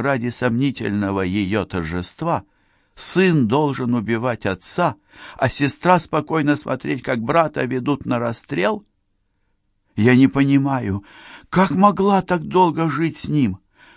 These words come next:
Он мне отвратителен. Уж лучше пьяные солдаты Багумского полка или этот матрос из депо». «По тем хоть сразу видно, что сволочи», согласился Борис.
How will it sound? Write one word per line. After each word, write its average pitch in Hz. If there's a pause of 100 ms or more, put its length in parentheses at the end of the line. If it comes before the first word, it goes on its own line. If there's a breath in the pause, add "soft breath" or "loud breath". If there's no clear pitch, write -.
(220 soft breath)
Он 117
мне 120
отвратителен. 101 (340 loud breath)
Уж 131
лучше 151
пьяные 143
солдаты 127
Багумского 127
полка 113 (420 loud breath)
или 123
этот 123
матрос 117
из 120
депо». 139 (1700)
«По 76
тем 80
хоть 87
сразу 78
видно, 69
что 67
сволочи», 65 (520)
согласился 98
Борис. 69